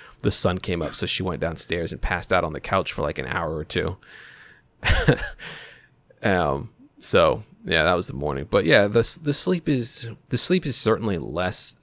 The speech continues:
It, getting to work, that's, those are the hard days when I gotta be up at six A M and I have to, I have to catch that train.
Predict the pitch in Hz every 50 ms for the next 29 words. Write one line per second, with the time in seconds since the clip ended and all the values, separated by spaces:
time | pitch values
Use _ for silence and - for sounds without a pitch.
0 | - - - - - - - - - 104 127 151 143 - 120 95 90 92 80 62
1 | - - 92 95 - - - - 110 113 117 117 101 85 - - 73 - - 71
2 | 71 - - - - - 90 90 95 82 - - 82 85 - - - - - 95
3 | - - 90 78 82 90 87 80 82 85 - - - 98 92 - - 85 - -
4 | - - - - - - - - - - - _ - 104 95 - - 95 92 -
5 | 92 - - 95 - - 95 82 - - - - 101 98 98 101 104